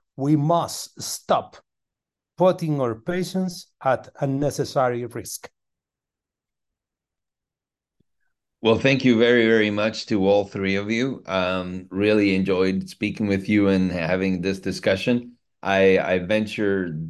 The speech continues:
Speaker 2: to, to project that there will be some who might have, uh, some, uh, opinions, uh, that differ from those that have been viewed here, particularly those who are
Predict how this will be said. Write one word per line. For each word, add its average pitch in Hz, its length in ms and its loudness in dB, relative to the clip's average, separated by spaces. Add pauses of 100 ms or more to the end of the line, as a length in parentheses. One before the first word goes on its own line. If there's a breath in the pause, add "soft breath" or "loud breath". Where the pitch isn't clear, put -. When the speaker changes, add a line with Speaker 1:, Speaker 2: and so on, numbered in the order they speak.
(120)
Speaker 2:
to, 90 520 0
to 85 400 -4
project 98 540 0
that 87 160 0
there 92 260 2
will 90 120 -2
be 90 240 -2
some 107 460 -4 (280 loud breath)
who 98 440 -2
might 95 400 0
have, 104 500 -4
uh, 92 240 2
some, 110 520 -6 (360 soft breath)
uh, 90 520 -4
opinions, 139 720 -2
uh, 90 200 -8
that 87 220 -2
differ 120 300 0
from 101 260 -4
those 104 300 2
that 98 100 -2
have 95 200 -2
been 95 180 -6
viewed 95 300 -4
here, 104 260 -4
particularly 95 500 -4
those 95 240 2
who 95 140 -2
are 90 300 2